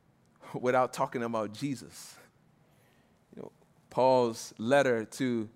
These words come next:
the church at Colossae, this is what he says to them in the second chapter,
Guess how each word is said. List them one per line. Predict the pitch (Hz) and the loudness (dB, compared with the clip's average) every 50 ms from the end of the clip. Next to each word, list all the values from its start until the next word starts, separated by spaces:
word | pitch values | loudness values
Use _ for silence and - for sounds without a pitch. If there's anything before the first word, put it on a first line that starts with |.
| _ _ | _ _
the | - 107 | -12 -12
church | - - 151 143 131 - 135 | -2 2 2 2 2 2 0
at | 120 - | -2 -2
Colossae, | - 120 113 123 127 127 127 - 127 113 107 104 104 - _ _ _ _ _ _ _ _ _ _ _ _ _ _ | -2 -2 0 2 2 0 0 -2 -2 -2 -2 -4 -6 -10 _ _ _ _ _ _ _ _ _ _ _ _ _ _
this | 131 139 - 139 | -2 -2 0 -2
is | 131 123 | -4 -2
what | 131 135 127 | 0 2 2
he | 120 117 | 2 0
says | - - 147 135 131 - | -2 -2 -2 -2 -2 -2
to | - 127 | -4 -4
them | 113 117 113 107 101 98 - _ _ _ _ _ _ _ _ _ _ _ _ _ _ | -2 0 -2 -2 -4 -6 -10 _ _ _ _ _ _ _ _ _ _ _ _ _ _
in | - 110 113 | -6 -6 -4
the | 107 | -4
second | - - - 127 120 - 113 - | -4 0 0 0 0 0 -4 -6
chapter, | - - 120 117 113 - 120 110 101 98 | 0 0 0 0 0 0 -2 -2 -2 -4